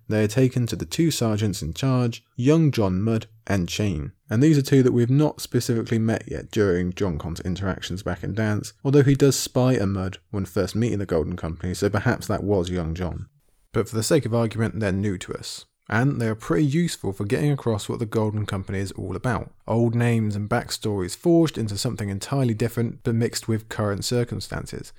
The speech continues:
As we'll come to cover in a moment, each of them have family histories that extend back into the stories of Westeros, as is supposed to be the deal with most of the company.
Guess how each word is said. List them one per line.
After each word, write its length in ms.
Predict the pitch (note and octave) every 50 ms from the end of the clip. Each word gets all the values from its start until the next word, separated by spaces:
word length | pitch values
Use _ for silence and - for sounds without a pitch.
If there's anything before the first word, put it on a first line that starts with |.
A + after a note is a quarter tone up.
| -
As 160 | - D3+ C3+
we'll 80 | - C#3
come 180 | C3 - C3+ A#2+
to 80 | -
cover 280 | - - B2+ B2 A#2 A#2
in 80 | A2
a 40 | A2
moment, 440 | A2+ B2+ D3 D3+ C#3+ C#3+ C#3 C#3 C#3+ _ _ _
each 260 | - - F#3+ G3 D#3
of 100 | - C3
them 140 | A#2 A2+ G#2+
have 160 | - G2+ F#2+
family 340 | - - - D3 D3 C3+ A#2
histories 500 | G2+ A#2+ C3+ C3 - - C3 B2+ A#2+ A2+
that 100 | G#2+ -
extend 400 | - - - - A#2+ A2 G2+ F#2+
back 260 | - A#2 F2+ D2 - - -
into 280 | E3+ E3+ E3+ D#3+ -
the 120 | B2+ A#2 G#2
stories 340 | - - B2 A2+ G#2+ -
of 80 | - G#2
Westeros, 540 | C3 D3 C#3+ C3+ - - C#3 C3+ B2+ - - - - - - -
as 220 | - G#2+ A2 A2+ G#2+
is 100 | G#2+ G#2
supposed 280 | - - - G2+ -
to 80 | - -
be 80 | G2 G2
the 100 | F#2+ F#2+
deal 220 | - - E2+ F2 -
with 160 | F2+ F#2+ -
most 300 | G2 G2 F#2+ - - -
of 60 | -
the 80 | - -
company. 480 | - B2+ C3 B2 G#2+ - - - -